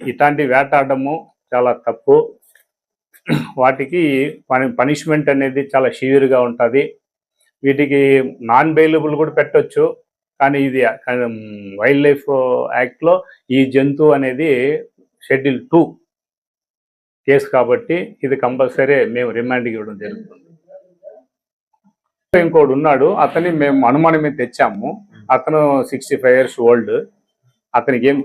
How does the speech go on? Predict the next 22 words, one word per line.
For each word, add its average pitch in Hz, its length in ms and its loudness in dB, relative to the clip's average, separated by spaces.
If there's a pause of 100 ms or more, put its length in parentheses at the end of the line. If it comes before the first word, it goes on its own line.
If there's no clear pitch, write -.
తెలీదు. 123 360 0 (340)
అతనితో 143 380 2 (300)
కొన్ని 135 260 2 (460)
ఇన్వెస్టిగేషన్ 143 640 0
చేస్-, 120 260 -6 (260)
చేసి 143 260 2 (500)
వేరే 147 240 4 (120)
దానికి 127 320 -4 (560)
తీసుకొచ్చాము. 95 540 -12 (1700)
ఇతను 147 320 2 (120)
సిక్స్టీ 135 300 -4
ఫైవ్ 117 200 -2
ఉంటుంది, 101 320 -12 (960)
ట్వంటీ 135 280 0
ఫైవ్, 156 200 2
థర్టీ. - 280 -6 (760)
చర్యలు 143 360 4
తీసుకుంటాము. 135 600 0 (600)
మేము 139 360 2
దాని 131 260 2
మీద 135 200 2
కూడా 139 120 4